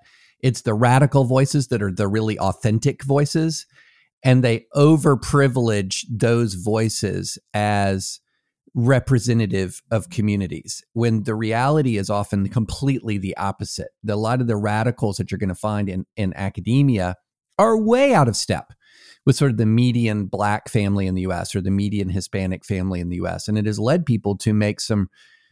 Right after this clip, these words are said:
really big mistakes about sort of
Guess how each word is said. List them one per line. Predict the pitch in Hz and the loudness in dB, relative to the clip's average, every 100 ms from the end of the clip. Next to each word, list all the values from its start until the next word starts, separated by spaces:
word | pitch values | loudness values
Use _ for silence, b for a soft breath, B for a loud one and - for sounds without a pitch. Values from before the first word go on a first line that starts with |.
| b - | b -4
really | 110 127 165 180 175 | 2 4 4 4 2
big | 127 127 139 139 113 | 2 4 6 4 4
mistakes | 123 123 - 131 214 185 - - - - - | 2 2 2 2 4 2 0 -6 -8 -10 -4
about | 104 110 113 - | 0 2 0 -2
sort | 127 | -4
of | 123 | -4